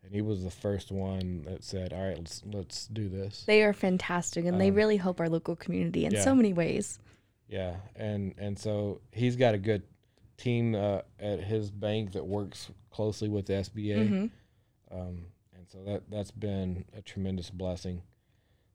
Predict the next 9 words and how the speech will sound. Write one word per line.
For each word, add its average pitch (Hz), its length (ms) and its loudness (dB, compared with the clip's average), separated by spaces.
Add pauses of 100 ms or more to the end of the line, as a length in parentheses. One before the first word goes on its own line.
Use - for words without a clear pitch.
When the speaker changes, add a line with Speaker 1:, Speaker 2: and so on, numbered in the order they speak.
(120)
Speaker 1:
Um, 87 400 -8
but 92 100 -2
honestly, 95 720 0
it's, - 640 -16 (180)
uh, - 40 -20 (2750)
man, 85 240 -6 (1800)
you 87 100 -6
know, 85 200 -6
I'm, 90 160 -6